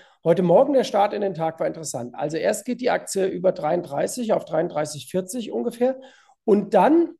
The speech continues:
kurz nach, äh, beziehungsweise kurz vor, äh, Börseneröffnung schon, also vor offizieller um neun Uhr, rauscht's richtig ordentlich nach unten.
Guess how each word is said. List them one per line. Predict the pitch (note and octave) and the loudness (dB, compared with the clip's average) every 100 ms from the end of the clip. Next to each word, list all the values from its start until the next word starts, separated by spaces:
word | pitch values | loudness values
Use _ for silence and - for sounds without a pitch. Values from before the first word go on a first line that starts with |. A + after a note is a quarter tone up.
| _ _ | _ _
kurz | C4 D4 - | -2 0 2
nach, | G3+ F#3 - - | 2 2 -2 -4
äh, | F3 | -4
beziehungsweise | D3 E3+ - G#3+ F3 D3+ | -4 -8 -6 -6 -4 -6
kurz | - G3+ G3 | -6 -6 -6
vor, | - C#4 C#4+ - | -6 0 0 0
äh, | F3+ D#3+ | -2 0
Börseneröffnung | E3 F3+ F3 E3 - D#3+ F3+ D3 | 2 2 2 0 0 -4 -6 -8
schon, | D3+ | -8
also | - C#3 C3+ | -6 -8 -6
vor | D3 C#3+ | -6 -4
offizieller | C#3+ D3 E3 F#3 F3 | -6 -8 -4 -2 -2
um | E3 | 0
neun | D#3 E3+ | 0 0
Uhr, | F#3+ A#3+ A#3 - _ _ D3 | 0 0 -2 -14 _ _ 0
rauscht's | F#3+ C4 - - F#3 | 4 4 2 -10 -4
richtig | A3 - B3 - F3+ | -4 -2 -6 -2 2
ordentlich | G#3+ A#3+ G3+ G3+ G3+ | 2 2 -4 -6 -4
nach | F3+ | -6
unten. | - - F#3 - - | -2 -4 -4 -10 -20